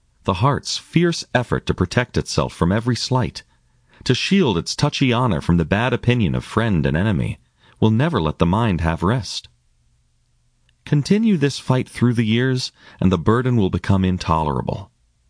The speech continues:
Yet the sons of earth are carrying this burden continually, challenging every word spoken against them,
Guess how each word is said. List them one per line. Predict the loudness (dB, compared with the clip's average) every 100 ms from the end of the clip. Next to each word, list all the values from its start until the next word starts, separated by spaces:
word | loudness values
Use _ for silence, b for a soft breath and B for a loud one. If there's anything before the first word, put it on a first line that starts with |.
| _ _ _ _ _ _ _ _
Yet | -2 0
the | -4
sons | 0 0 0 0
of | 0
earth | 0 0 -4
are |
carrying | -2 -2 0 0 -2
this | -2
burden | 0 0 0 -2
continually, | -2 0 0 0 -2 -4 -8 -14 _ _ _ _ _
challenging | -4 -2 0 0 0 0
every | 0 2
word | 2 0 -2
spoken | -2 0 2 0
against | 0 -2 -4 -6
them, | -6